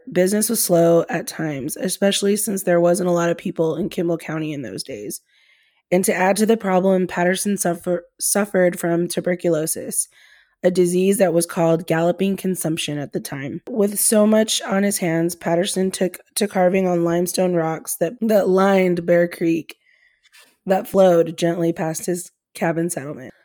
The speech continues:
Before long, Patterson's carvings became a popular topic around the county, and before his death, the faces that he carved gained a degree of notoriety,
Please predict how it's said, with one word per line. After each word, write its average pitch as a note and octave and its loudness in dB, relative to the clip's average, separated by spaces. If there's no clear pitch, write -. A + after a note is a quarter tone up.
Before A#3 4
long, G3+ 4
Patterson's G3+ 2
carvings F3+ 2
became F3+ 0
a F3 0
popular F#3+ 0
topic F3+ -4
around F3 2
the F3+ 0
county, F3 0
and F3 0
before F#3 2
his G3+ 0
death, F3 0
the F#3+ 0
faces G#3 2
that F3+ 4
he F3 6
carved F3 0
gained E3+ 2
a E3+ 0
degree F3 0
of E3 -2
notoriety, D#3+ -4